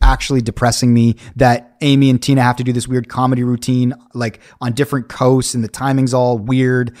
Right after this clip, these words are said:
I'm like, and now the first speech is just like, I, I'm actually literally just, like, dying of embarrassment because of the technical difficulties. And I, I, we bounced and we threw on episode one from season one of,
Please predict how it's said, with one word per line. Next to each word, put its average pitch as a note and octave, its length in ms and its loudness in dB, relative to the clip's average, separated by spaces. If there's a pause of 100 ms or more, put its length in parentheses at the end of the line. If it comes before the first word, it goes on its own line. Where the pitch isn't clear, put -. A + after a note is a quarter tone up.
(160)
I'm C3+ 140 -4
like, C3 240 -2
and C3+ 100 -2
now C#3 140 2
the C3 80 -2
first C#3 260 -2
speech B2+ 320 -2
is A2+ 80 -4
just A#2 220 -4
like, A2+ 120 -6
I, A#2+ 180 -4
I'm B2+ 280 0
actually B2+ 300 -6
literally A#2+ 320 -2
just, A#2 220 -6
like, A#2 160 -4
dying A2+ 280 0
of A2+ 80 0
embarrassment A2 480 -2
because G#2+ 220 -8
of G2+ 60 -12
the G#2 40 -12
technical A#2 320 -8
difficulties. C#3+ 600 -4 (280)
And C#3 120 2
I, A#2+ 160 4 (100)
I, B2 80 -4
we B2 140 0
bounced A#2 360 2
and B2+ 80 4
we A#2+ 60 4
threw B2 240 2
on A#2 400 4
episode C3 400 0
one A#2 200 2
from A#2 120 2
season A#2 280 0
one B2 100 4
of, A2 100 -2